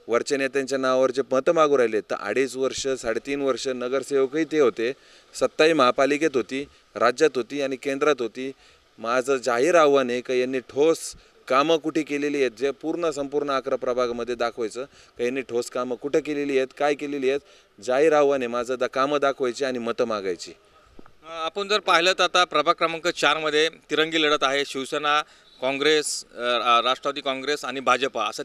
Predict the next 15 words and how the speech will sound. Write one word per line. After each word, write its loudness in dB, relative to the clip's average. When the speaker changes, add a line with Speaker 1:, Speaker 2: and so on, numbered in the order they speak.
Speaker 2:
तीन -4
उमेदवार 0
एकमेकांविरुद्ध -4
उभे 0
आहेत. 2
कोणचा 2
प्रमुख -2
पक्ष -2
असं 0
वाटतं -2
की 2
आपली 2
फाईट -2
त्यांच्याबरोबर -2
होईल 0